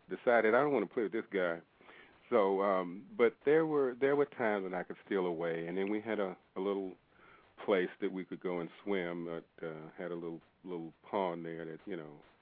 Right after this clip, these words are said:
my father found out we were going down there trying to swim and didn't know how, so he said, "Okay." So he came down and he, he sat there. He <laughs> literally threw me in the pool. He said, "Now you, you do something until you learn how to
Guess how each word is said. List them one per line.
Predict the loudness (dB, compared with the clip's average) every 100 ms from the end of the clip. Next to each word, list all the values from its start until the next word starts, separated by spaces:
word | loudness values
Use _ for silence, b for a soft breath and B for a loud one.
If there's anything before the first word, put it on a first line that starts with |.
| b b -10
my | -8 2
father | 4 4 -2
found | -2 -2
out | -4
we | -6
were | -6
going | -4 -4
down | -4 -4
there | -4 -8 -12 _ _ _ -4
trying | -2 -2
to | -6 -4
swim | 0 2 0
and | -4 -4
didn't | -4 -2
know | -4 2
how, | 4 6 4 -2
so | -4
he | -4 -4 -4
said, | -4
"Okay." | -4 -6 -12 -16 _ _ B B B
So | -6
he | -4 -4
came | -2 -2 0
down | -2 -2 -2 -4
and | -4
he, | -6 -4
he | -6 -2 2
sat | 2 2
there. | -6 -6
He | -6 -8 -10
<laughs> | -2
literally | 2 4 4 2 -4
threw | 4 6
me | 6
in | 0
the | -2
pool. | -2 0
He | -2 -4
said, | -2
"Now |
you, | -2 -2 -6 -10 _ -14
you | -12
do | -2 -2 -2 -4 -2
something | 0 0
until | -4 -6
you | -6 -10 -12 B -6
learn | -4
how | -4
to | -8